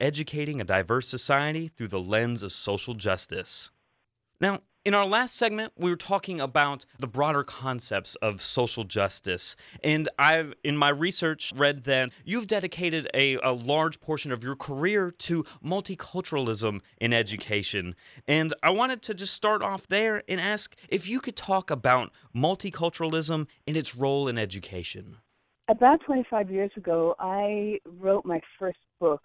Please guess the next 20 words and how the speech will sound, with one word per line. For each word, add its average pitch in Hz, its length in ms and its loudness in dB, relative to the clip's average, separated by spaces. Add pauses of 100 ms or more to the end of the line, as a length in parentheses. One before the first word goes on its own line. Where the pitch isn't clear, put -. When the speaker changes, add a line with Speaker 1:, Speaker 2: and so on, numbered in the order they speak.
(140)
Speaker 2:
on 175 440 0
multicultural 160 800 -6
education. - 760 -6 (440)
And 196 100 2 (100)
so 208 240 10
rather 294 320 10
than 262 140 4
multiculturalism, 233 1500 2 (180)
I 202 120 2
really 226 340 2
have 180 180 -12
focused 190 380 -4
on 175 140 4
multicultural 165 680 0
education. - 600 -2
Multiculturalism 170 960 6
is 160 160 4 (200)
a 180 80 2
bigger 180 280 6 (200)
subject 175 420 2